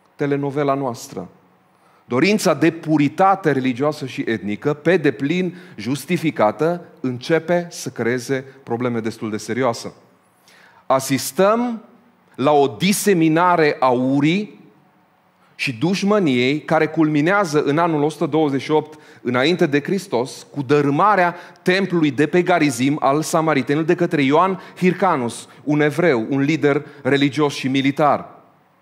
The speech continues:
Tu cum te-ai simți dacă cineva ți-ar dărâma locul de închinare, biserica în care te închini? Ce raportare ai putea să ai cu astfel de persoană,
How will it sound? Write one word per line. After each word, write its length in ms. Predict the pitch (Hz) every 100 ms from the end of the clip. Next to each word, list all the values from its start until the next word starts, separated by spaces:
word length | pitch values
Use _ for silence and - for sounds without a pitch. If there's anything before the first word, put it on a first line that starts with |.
| _ _ _ _ _ _ _ -
Tu 120 | 165
cum 200 | 214 254
te-ai 160 | 202
simți 500 | 165 - 123 110 -
dacă 600 | 190 143 175 196 196 175
cineva 960 | 170 - 143 127 123 120 170 185 185 180 -
ți-ar 280 | - 160 160
dărâma 680 | 139 151 147 156 156 151 - -
locul 440 | 113 139 156 147 135
de 80 |
închinare, 440 | 131 131 143 139 117
biserica 500 | 110 127 160 143 143
în 120 | 135 135
care 200 | 139 127
te 120 | 127
închini? 380 | 123 127 92 - _ _ _ _ _ _ - _
Ce 240 | - 240
raportare 1040 | 240 220 202 185 175 175 214 214 185 143 -
ai 240 | 156 175
putea 400 | 170 151 143 156
să 200 | 151 -
ai 400 | 151 113 123 143
cu 200 | - 143
astfel 600 | 147 180 - - 165 160 - -
de 120 | 131
persoană, 680 | 143 151 147 - 165 131 98